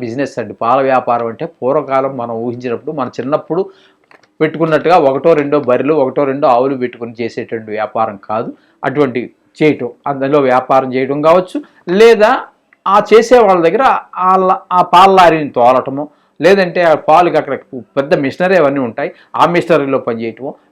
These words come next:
ఈ విధమైనటువంటి వాటిల్లో ఈ సముద్ర ప్రయాణాలు ఇవన్నీ కూడా ఈ కర్కాటక రాశి వారికి చాలా అనుకూలమైనటువంటి ఫలితాలు వస్తూ ఉంటాయి. వ్యాపారం సొంతంగా పెట్టుకున్నా సరే,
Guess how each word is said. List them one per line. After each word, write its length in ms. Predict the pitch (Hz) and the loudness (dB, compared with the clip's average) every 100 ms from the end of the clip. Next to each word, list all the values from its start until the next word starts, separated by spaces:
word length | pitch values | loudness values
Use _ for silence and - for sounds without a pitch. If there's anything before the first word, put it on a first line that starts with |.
| 170 | 0
ఈ 120 | 190 | 4
విధమైనటువంటి 680 | 185 165 175 156 151 135 | 4 4 4 2 0 0
వాటిల్లో 480 | 135 165 - 156 254 - _ _ _ _ _ - | 2 2 2 -2 -2 -4 _ _ _ _ _ -4
ఈ 420 | 170 151 147 135 - | -2 -2 -4 -6 -12
సముద్ర 400 | _ 190 170 156 143 | _ -2 0 0 0
ప్రయాణాలు 580 | 131 127 120 113 113 147 _ - | 2 2 0 -2 -6 -8 _ -6
ఇవన్నీ 380 | 151 156 160 156 | -2 -2 -2 -6
కూడా 360 | 143 135 208 - _ - | -4 -2 -2 -4 _ -6
ఈ 220 | 147 147 - | -4 -4 -4
కర్కాటక 540 | 147 - 208 202 175 160 | -6 -2 2 2 2 2
రాశి 320 | 151 139 139 | 0 0 -2
వారికి 360 | 127 123 - - - | 0 -2 -4 -12 -2
చాలా 360 | 139 151 196 202 | 2 2 2 0
అనుకూలమైనటువంటి 880 | 135 147 170 156 139 131 117 123 180 | -2 -2 0 0 0 -6 -6 -8 -6
ఫలితాలు 480 | 143 110 117 123 196 _ _ 139 | -8 -6 -6 -8 -10 _ _ -10
వస్తూ 260 | - 139 | -8 -6
ఉంటాయి. 220 | 117 120 | -4 -4
వ్యాపారం 440 | 110 117 120 123 120 | -2 -2 -2 -2 -2
సొంతంగా 440 | - 160 190 185 | -2 -2 0 2
పెట్టుకున్నా 460 | 156 156 180 160 156 | 2 0 -6 -2 -2
సరే, 280 | 151 269 | 0 -2